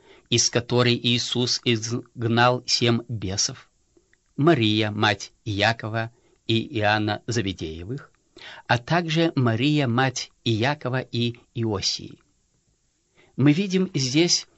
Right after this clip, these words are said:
несколько персонажей, знакомых нам уже по Евангелию.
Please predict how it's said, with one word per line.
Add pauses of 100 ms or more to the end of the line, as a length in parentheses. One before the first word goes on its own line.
(280)
несколько (140)
персонажей,
знакомых
нам
уже (260)
по
Евангелию.